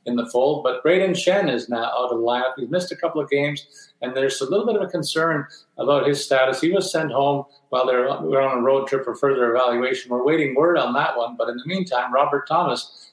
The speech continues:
looks like he's gonna step into the second line role between Jordan Kyrou and Vlad Tarasenko. On the back end, I really like what I've seen out of Colton Parayko. I've caught a couple of recent Blues games, and he's playing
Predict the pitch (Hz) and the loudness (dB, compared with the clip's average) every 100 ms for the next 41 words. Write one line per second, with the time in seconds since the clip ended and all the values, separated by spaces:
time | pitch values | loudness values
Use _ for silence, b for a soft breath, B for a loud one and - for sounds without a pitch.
0 | - 143 - 131 139 165 147 131 - 127 | 0 0 2 2 2 2 2 0 0 0
1 | 131 123 120 113 123 120 120 117 113 113 | 0 0 0 0 -2 0 0 0 0 2
2 | 117 110 - 120 113 - B B B 135 | 0 0 -6 -6 -6 -10 B B B 4
3 | 143 135 127 139 143 143 143 123 123 110 | 4 2 2 4 4 2 2 -2 -4 -4
4 | 127 135 135 135 - 123 117 - 151 151 | 0 2 0 -4 -6 -2 0 0 0 0
5 | - - - B B B 143 202 - 170 | 0 -4 -6 B B B 0 2 4 4
6 | 196 190 196 190 - 156 180 190 190 170 | 4 2 0 0 0 2 4 4 4 4
7 | 175 160 160 151 - 165 147 139 135 160 | 4 4 2 2 0 2 4 2 2 2
8 | 160 151 139 147 151 123 117 151 156 - | 2 2 2 2 2 2 2 2 0 0
9 | 143 131 120 120 135 135 123 - 131 135 | -4 -2 -2 -2 -4 -4 -8 -6 -4 -2
10 | - 127 135 127 113 113 175 180 180 151 | -2 -2 -2 -4 -6 -2 -2 0 2 2
11 | 127 | 0